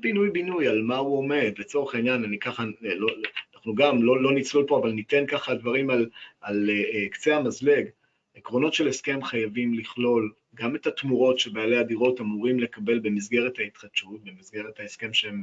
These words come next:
חותמים עליו, אבל גם בטוחות, שזה ערבות חוק מכר בשווי הדירה החדשה לצורך העניין, ערבות שכירות, שהיא בדרך כלל ערבות שכירות אוטונומית, אה,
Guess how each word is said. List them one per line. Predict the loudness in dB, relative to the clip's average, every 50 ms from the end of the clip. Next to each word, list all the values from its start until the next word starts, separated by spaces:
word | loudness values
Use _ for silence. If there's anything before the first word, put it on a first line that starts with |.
| -10 -12 -18
חותמים | -20 -16 -14 -14 -12 -12
עליו, | -12 -10 -10 -12 -12 _ _ _ -20 -20 -20 -20 -20 _ _ _ _ _ _ -6
אבל | -2 0 0 4
גם | 4 4 4 4
בטוחות, | 2 0 0 -2 -2 2 4 4 4 4 2 -8 -16 _ _ _ _ -2
שזה | -2 -2 -2 -2 0 0
ערבות | 2 2 0 -2 -2 -2 -2 -2
חוק | 0 0 -2 0 2
מכר | 2 2 2 2 2 0 2
בשווי | 2 2 2 2 2 2 4 4
הדירה | 4 2 2 0 0
החדשה | -2 -2 -6 -6 -4 -2 0 0 0 0
לצורך | -2 -2 -4 -6 -6 -4 -6
העניין, | -6 -4 -2 -2 -2 -2
ערבות | -4 -4 -4 -4 -4 -6
שכירות, | -6 -10 -12 -10 -6 0 4 6 6 6 4 2 -8 -14 _ -8
שהיא | -8 -8 -6 -6
בדרך | -6 -6 -6 -4
כלל | -4 -4 -6
ערבות | -6 -8 -10 -12 -10
שכירות | -8 -6 -4 -2 -2 -4 -6
אוטונומית, | -10 -12 -6 -2 2 4 4 4 2 0 -2 -4 -12 -14 -12 -12 -12 -12 -14 -10 -2 2
אה, | 4 6 6 6